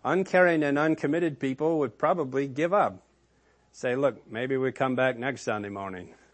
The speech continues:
We'll get there early," right? Try again. Maybe they just dump him off.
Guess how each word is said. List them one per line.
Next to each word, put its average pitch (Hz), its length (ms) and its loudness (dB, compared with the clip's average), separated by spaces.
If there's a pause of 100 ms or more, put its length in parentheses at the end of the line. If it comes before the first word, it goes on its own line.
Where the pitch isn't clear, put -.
(520)
We'll 110 180 -4
get 117 220 -4
there 117 220 2
early," 107 520 0
right? 123 360 -6 (400)
Try 143 220 4
again. 123 320 0 (1160)
Maybe 160 300 2
they 143 200 0
just 139 380 -4
dump 139 240 -4
him 147 160 -2
off. 143 380 -2